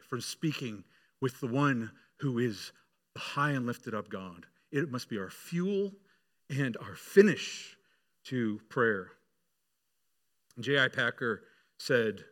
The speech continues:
um, "The more that you praise, the more vitality you will have for prayer.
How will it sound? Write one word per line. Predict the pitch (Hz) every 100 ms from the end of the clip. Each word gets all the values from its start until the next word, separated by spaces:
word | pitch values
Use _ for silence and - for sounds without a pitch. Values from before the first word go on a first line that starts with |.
| _ _ _ _ 147
um, | 120 98 113 _ _
"The | - 123
more | 120 156 190 175
that | 160 156
you | 147
praise, | - 180 151 101 92 - - - - - - _ _ _ _ _ _ _ _ _ _ -
the |
more | 113 117
vitality | 101 113 104 - 165 160 151 - 98 87 _ _ _ _ _ _ _ _ _ _ _ -
you | 110
will | 95
have | 123 -
for | -
prayer. | - 107 90